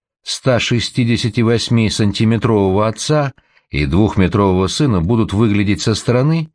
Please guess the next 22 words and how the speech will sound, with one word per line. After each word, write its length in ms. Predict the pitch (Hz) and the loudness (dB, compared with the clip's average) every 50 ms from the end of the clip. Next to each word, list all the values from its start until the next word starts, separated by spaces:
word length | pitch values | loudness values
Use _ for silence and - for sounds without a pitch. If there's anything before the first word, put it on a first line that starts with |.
| _ _ _ _ _ _ | _ _ _ _ _ _
Вилорий 600 | - 67 78 80 - 131 135 123 120 120 117 - - | -4 -2 0 2 2 2 2 2 0 -2 -4 -4 -4
буркнул: 640 | - 92 104 98 87 78 - - 80 76 78 78 - _ _ _ _ _ _ _ _ _ | -2 0 2 2 0 0 0 0 0 2 0 -2 -6 _ _ _ _ _ _ _ _ _
«Я 140 | - 85 85 | -2 -2 -2
хочу 300 | 80 - 92 82 - 98 | 0 0 -2 0 0 -2
спать». 420 | 90 - - 82 71 69 - - - _ _ _ _ _ _ | -2 -2 -2 -2 -2 -2 -4 -10 -18 _ _ _ _ _ _
«Ну 140 | _ 147 202 | _ 0 0
и 60 | 240 | 0
чёрт 360 | 226 - - 214 190 175 151 - | 0 0 0 0 0 0 0 -4
с 80 | - | -4
тобой», 460 | - 151 139 131 131 135 131 131 127 - _ _ _ _ _ _ _ | -2 -2 0 2 0 0 0 -2 -4 -10 _ _ _ _ _ _ _
взвыл 380 | - 80 76 87 95 107 98 90 | -6 -2 0 2 4 4 4 2
вдруг 300 | 82 80 98 95 87 - | 2 2 2 2 2 2
отец 420 | 110 110 107 - 151 147 - - | 0 0 0 0 0 0 0 -2
и 80 | - 90 | -2 0
вышел 340 | 82 95 110 104 - 101 90 | 2 2 0 0 0 0 0
из 140 | 85 80 - | 0 -2 0
комнаты, 520 | - 110 107 110 107 98 - 110 101 - - | 0 0 2 2 0 0 0 0 -2 -2 -4
сильно 400 | - - - 104 98 98 92 90 | -6 -2 0 0 2 2 0 -2
хлопнув 500 | - - 95 92 80 - 95 98 98 101 | 0 0 0 0 2 2 0 0 0 0
дверью. 580 | 98 85 90 80 76 69 69 69 71 71 67 - _ _ _ _ _ _ _ _ _ _ _ _ | 0 2 2 2 2 0 0 -2 -4 -6 -8 -12 _ _ _ _ _ _ _ _ _ _ _ _
Через 300 | - 90 80 85 80 78 | -4 -2 0 0 2 2
минуту 600 | 85 95 92 107 127 131 123 - 90 73 69 | 2 2 2 0 0 -2 -2 -2 -2 -2 -2